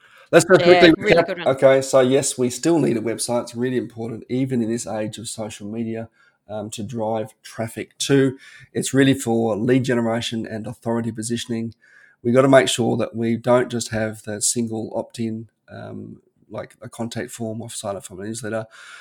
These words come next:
Speaker 1: Make sure that we're putting it in customer language, right? Answering our customers' questions instead of just talking about ourselves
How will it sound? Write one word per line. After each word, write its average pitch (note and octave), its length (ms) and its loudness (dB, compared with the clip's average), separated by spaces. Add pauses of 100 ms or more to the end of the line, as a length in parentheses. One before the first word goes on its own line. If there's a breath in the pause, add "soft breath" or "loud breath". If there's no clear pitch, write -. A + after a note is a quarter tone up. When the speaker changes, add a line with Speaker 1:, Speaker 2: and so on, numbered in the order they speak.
(260 loud breath)
Speaker 1:
Make C#3 220 4
sure C#3 180 4
that A#2+ 120 2
we're A2 240 -2
putting D3 300 -2
it A#2+ 100 2
in G#2+ 240 -2
customer - 580 -8
language, G#2+ 420 -8
right? A#2+ 220 -8
Answering A#2 400 -8
our F#2+ 80 -8
customers' - 460 -10
questions A#2+ 420 -6
instead A#2+ 440 -4
of C3+ 100 -2
just - 180 -14
talking A2 240 -12
about G#2 160 -8
ourselves A#2 400 -8